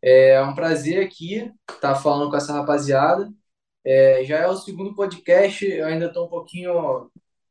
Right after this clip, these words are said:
nervosinho, assim, mas ainda tá, ainda tá fluindo bem a minha fala. É, eu tatuo há cinco anos, sou aqui de Vila Valqueire, Rio de Janeiro. É, geralmente eu faço preto e cinza,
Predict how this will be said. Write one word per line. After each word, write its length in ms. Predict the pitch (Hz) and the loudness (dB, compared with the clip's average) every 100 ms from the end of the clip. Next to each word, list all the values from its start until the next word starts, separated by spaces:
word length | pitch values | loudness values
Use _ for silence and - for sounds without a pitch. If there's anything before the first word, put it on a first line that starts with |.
| _ | _
nervosinho, 880 | 147 151 160 151 135 156 175 175 160 | -4 0 2 2 2 -2 -2 -2 -2
assim, 760 | - - 160 175 175 170 165 _ _ _ _ _ | -4 -6 -4 -2 -2 -2 -4 _ _ _ _ _
mas 280 | 135 139 147 | -4 0 2
ainda 380 | 156 156 165 160 | 2 0 -2 -2
tá, 680 | 165 165 160 151 135 117 117 _ _ _ _ _ _ - | -2 0 0 0 -2 -6 -14 _ _ _ _ _ _ -12
ainda 160 | 139 | -6
tá 100 | 143 147 | -2 -4
fluindo 420 | 160 160 165 156 | -2 0 0 -2
bem 380 | 143 139 131 - _ | -2 -4 -6 -10 _
a 80 | 123 | -10
minha 220 | 131 131 | -4 -2
fala. 500 | 127 - 113 107 - _ _ 131 | -4 -6 -6 -6 -8 _ _ 4
É, 460 | 127 127 127 127 | 8 8 6 4
eu 160 | 147 147 | 2 2
tatuo 260 | 165 165 170 | 0 2 2
há 40 | |
cinco 380 | 170 180 180 175 | 0 -4 -4 0
anos, 500 | 185 214 - - _ _ | 0 -2 -6 -16 _ _
sou 200 | - 151 | -6 -4
aqui 180 | 147 151 | -4 -10
de 60 | 143 | -2
Vila 180 | 156 151 | 0 4
Valqueire, 540 | 151 147 156 180 185 | 2 2 0 0 0
Rio 140 | 160 | -2
de 80 | 139 | -4
Janeiro. 500 | 139 135 143 190 214 _ _ _ _ _ | -4 -4 -2 -2 -4 _ _ _ _ _
É, 340 | 135 135 135 139 | 2 4 4 0
geralmente 680 | 160 190 190 196 208 - 208 | -4 -4 -6 -12 -12 -10 -6
eu 340 | 208 208 202 | -2 0 -2
faço 640 | - 190 196 - 202 185 175 | -4 -6 -6 -4 -4 -4 -4
preto 180 | 170 - | -8 -10
e 20 | |
cinza, 760 | - 185 190 180 156 147 143 | -6 -2 0 0 2 0 0